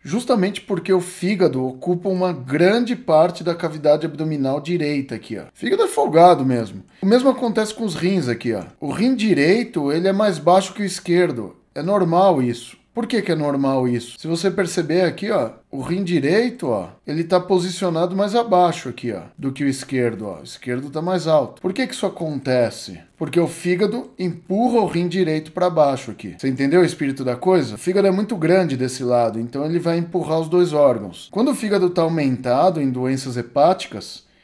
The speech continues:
ele empurra mais ainda. E a pessoa fica com o abdômen distendido também. Então o nome disso é hepatomegalia. Então são várias as causas de hepatomegalia, tá bom? Então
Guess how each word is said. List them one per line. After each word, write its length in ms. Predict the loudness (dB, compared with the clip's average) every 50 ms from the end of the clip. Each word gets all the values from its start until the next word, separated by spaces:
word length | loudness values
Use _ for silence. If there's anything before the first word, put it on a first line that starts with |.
| _ _ _ -8
ele 160 | -4 -2 -2
empurra 400 | -2 -2 -2 -6 -4 -2 -2 0
mais 300 | 0 0 -2 -2 -2 -2
ainda. 460 | -2 0 0 0 -2 -2 -4 -8 -10 -14 _ _ _
E 80 | -6 -4
a 60 | -4
pessoa 340 | -4 -4 -4 -4 -2 -4 -4
fica 280 | -4 -6 -4 -4 -4
com 100 | -2 -2
o 20 | -2
abdômen 380 | -2 -2 -2 -2 -2 -2 -2 -4
distendido 640 | -6 -6 -4 -2 0 0 0 0 -2 -2 -2 -2 -4
também. 300 | -4 -4 -4 -4 -6 -6
Então 160 | -6 -6 -2
o 40 | 0
nome 260 | 0 0 0 -2 -4
disso 280 | -6 -6 -6 -2 0
é 120 | 0 0 0
hepatomegalia. 1160 | -2 -4 -2 0 0 0 0 -2 -4 -4 -2 -2 0 0 0 0 2 2 2 2 0 0 -2 -6
Então 100 | -10 -12
são 260 | -10 -6 -6 -4 -2
várias 440 | 2 4 6 6 6 6 4 0 -4
as 180 | -8 -8 -8
causas 400 | -4 -2 -2 0 0 -2 -6 -6
de 80 | -6 -6
hepatomegalia, 1080 | -6 -4 -2 -2 -2 -2 -2 -2 -2 0 2 2 2 2 2 2 0 -2 -4 -6 -12 -16 _
tá 100 | -8 -4
bom? 160 | 0 0 0
Então 340 | 0 0 -2 -4 -4 -4 -6